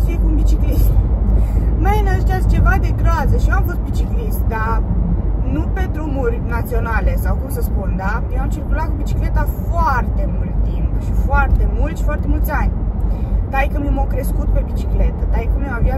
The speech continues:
bicicletă pe gazină la imens, gen. Mie așa, lui așa-l vedeam atunci, așa, așa acum mi se pare imens. Avea roțile foarte mari, așa,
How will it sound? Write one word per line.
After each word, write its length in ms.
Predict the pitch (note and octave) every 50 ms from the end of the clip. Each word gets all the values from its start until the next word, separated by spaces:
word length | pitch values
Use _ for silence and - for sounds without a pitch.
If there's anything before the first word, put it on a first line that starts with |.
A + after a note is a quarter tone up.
| - -
bicicletă 800 | - - - - - - - A3+ - - - G3 G3 G3+ G#3+ G#3 - - - - -
pe 120 | A#3 A#3 A3
gazină 340 | G#3 G3+ G3+ G3+ - G#3 G#3 -
la 120 | - - - - - - - -
imens, 520 | - - - - - - - - - - - - - -
gen. 320 | - - - - - - - - - - - - - - - - - - - -
Mie 120 | - A3+
așa, 280 | - - - - A#3 A#3 A3+
lui 120 | - G#3+ G3+
așa-l 240 | - - - - -
vedeam 320 | - A#3+ - - - -
atunci, 320 | - - - - - - -
așa, 160 | - - -
așa 200 | - - - - E4+ -
acum 220 | - - - - B3+ B3+
mi 120 | - - -
se 20 |
pare 240 | - - - - -
imens. 360 | - - - - F#3 F#3+ -
Avea 200 | - - - C#4+ D4 D4+
roțile 360 | F4+ F#4 - - - - C#4 - -
foarte 440 | - E4 D#4+ - - - C4+ B3+ - C4+
mari, 280 | C#4 E4 - G#3+ G3+ G3+
așa, 240 | F#3+ - - A#3